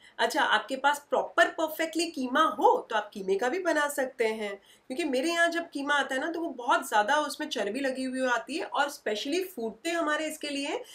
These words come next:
कि पानी या फिर moisture, इसका मतलब है, ज़्यादा होता है या फिर कीमे के अंदर चर्बी ज़्यादा होती है। तो ये दोनों ही चीज़ मैं यहाँ, अ, हटा देती हूँ। जैसे चर्बी है ही नहीं और दूसरा है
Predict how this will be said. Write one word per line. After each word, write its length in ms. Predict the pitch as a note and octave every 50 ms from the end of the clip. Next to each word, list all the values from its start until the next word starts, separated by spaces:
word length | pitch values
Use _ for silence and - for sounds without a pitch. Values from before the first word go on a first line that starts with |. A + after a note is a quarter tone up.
| - - _
कि 80 | D4+ D4+
पानी 720 | D#4 - _ - - - F#3+ B3 E4 F4 E4+ E4+ D#4+ D4
या 120 | C4+ C4
फिर 200 | B3+ - E4 D4
moisture, 580 | C4 G3 F#3+ A3+ A#3+ - - - B3 F3+ - - - -
इसका 240 | F#3+ - - G#3 G3
मतलब 280 | F#3+ F3+ F#3+ G3 F3+
है, 100 | F#3 F3+
ज़्यादा 320 | G#3+ - G#3+ G3 G3 G3+ C#4+
होता 320 | D4+ D4+ D4+ - - D#4
है 160 | F4 G4+ F#4+
या 200 | C4+ G#3+ G#3+ A3+
फिर 320 | A3+ A3+ - - A4 C5+ - - - - - _
कीमे 240 | - C4 C4+ D4 D#4+
के 100 | D#4+ D#4
अंदर 220 | D#4 D#4 G#4 A4 -
चर्बी 400 | - E4 C4 A#3 A3+ A3 B3+ A#3+
ज़्यादा 320 | G#3+ G#3 F3 E3 E3 E3+
होती 340 | E3+ E3+ E3 - - B2+ -
है। 60 | - - _ _ _
तो 60 | A#3
ये 200 | A#3 G#3 A#3 C4
दोनों 400 | A3+ G3+ A#3 A#3 A#3+ A#3+ B3+ B3+
ही 140 | D4+ F4+ F#4+
चीज़ 300 | - D#4+ D#4 D#4 D4+ D#4
मैं 140 | D4+ D4 C#4+
यहाँ, 420 | C#4 C4+ C4+ C#4 C#4 D#4 E4 E4 - - - - - _ _ -
अ, 320 | A3 A3+ A3+ A3+ A3+ A3+ B3
हटा 240 | C#4 - C4+ D4 D4+
देती 240 | D4+ D4+ - D#4+ E4
हूँ। 140 | D#4 B3+
जैसे 280 | G3+ G3+ G3+ G3+ - G#3
चर्बी 440 | G#3 - A3+ G#3+ G3+ G3+ G#3+ G#3+ G#3
है 180 | G3+ A3 A3+
ही 180 | C#4 E4 F4 E4+
नहीं 200 | E4+ F4+ D4 -
और 180 | - G#3 G#3 G3+
दूसरा 380 | G3 G#3 G#3+ - - C#4 C#4+
है 260 | D4 D4+ E4+ E4 -